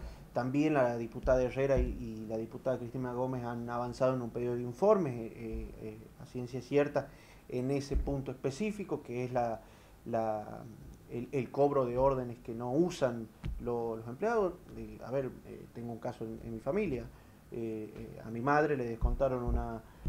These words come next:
eh, una orden de el quince de enero de un cardiólogo de la cual ella nunca fue.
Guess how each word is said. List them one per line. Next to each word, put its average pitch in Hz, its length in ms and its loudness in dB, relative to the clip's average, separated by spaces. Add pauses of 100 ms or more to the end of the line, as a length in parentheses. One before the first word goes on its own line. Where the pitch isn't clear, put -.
(140)
eh, 110 640 -6
una 120 260 0
orden 170 500 4 (160)
de 110 720 -6
el 113 160 -8
quince 147 480 -2
de 135 80 4
enero 190 480 4 (420)
de 127 80 2
un 143 140 2
cardiólogo 170 600 4
de 123 80 0
la 120 100 -6
cual 135 300 2
ella 131 340 2
nunca 127 260 -2
fue. 214 300 6